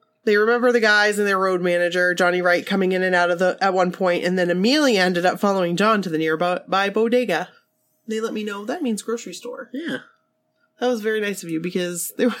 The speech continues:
Speaker 1: there was a little while ago that I was like, "What's a bodega?" Not too long ago. I didn't know what it was.
Speaker 2: Do you know how I knew what a bodega was?
Speaker 1: What?
Speaker 2: I don't remember what it, what game, what it was called. It wasn't, it wasn't Farmville,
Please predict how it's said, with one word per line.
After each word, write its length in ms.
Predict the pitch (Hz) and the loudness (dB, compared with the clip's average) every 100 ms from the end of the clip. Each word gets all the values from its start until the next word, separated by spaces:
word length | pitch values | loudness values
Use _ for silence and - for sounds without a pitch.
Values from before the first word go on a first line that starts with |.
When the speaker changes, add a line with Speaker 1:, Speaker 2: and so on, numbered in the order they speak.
| - - | -10 -4
Speaker 1:
there 220 | 269 330 | -2 2
was 120 | 302 | 0
a 60 | 277 | 0
little 220 | 269 247 | -2 0
while 160 | 214 240 | 2 2
ago 180 | 208 185 | 2 2
that 100 | 175 | 0
I 40 | |
was 100 | 180 | 0
like, 140 | 202 | -2
"What's 160 | 294 403 | -2 0
a 40 | |
bodega?" 520 | 320 185 143 143 165 - _ | 2 2 2 0 -2 -6 _
Not 160 | 226 277 | 0 2
too 100 | 330 | 2
long 200 | 311 302 | 2 2
ago. 240 | 180 156 | 0 0
I 100 | - | 0
didn't 140 | 220 269 | 2 2
know 80 | 269 | 2
what 100 | 262 | 2
it 40 | |
was. 280 | 262 269 202 | 2 0 0
Speaker 2:
Do 80 | 226 | 2
you 60 | |
know 80 | 277 | 2
how 160 | 370 381 | 2 2
I 80 | 302 | 4
knew 120 | 269 | 4
what 100 | 254 | 2
a 40 | |
bodega 440 | 220 208 196 190 196 | 2 0 2 2 0
was? 360 | 196 190 196 - | 2 0 -2 -2
Speaker 1:
What? 340 | 202 123 - - _ _ _ _ _ _ _ | -2 -2 -6 -16 _ _ _ _ _ _ _
Speaker 2:
I 120 | 214 | 2
don't 240 | 247 320 302 | 4 2 2
remember 680 | 311 233 196 196 196 202 202 | 2 2 2 2 2 2 2
what 180 | 196 185 | 2 2
it, 180 | 190 - _ | 0 -6 _
what 240 | 190 202 180 | -6 -6 -2
game, 340 | 175 175 180 - - _ | 0 0 -2 -8 -16 _
what 200 | - 185 190 | -8 -4 -2
it 100 | - | -4
was 160 | 175 | -6
called. 540 | - 180 165 165 185 - _ _ - | -4 -2 -2 -4 -6 -14 _ _ -4
It 180 | 190 | -2
wasn't, 360 | 208 214 247 220 - - _ - | 0 0 0 -2 -8 -18 _ -4
it 100 | 190 | 0
wasn't 340 | 226 285 233 | 2 0 -2
Farmville, 720 | 214 156 160 160 160 165 - | 0 0 0 -8 -8 -8 -8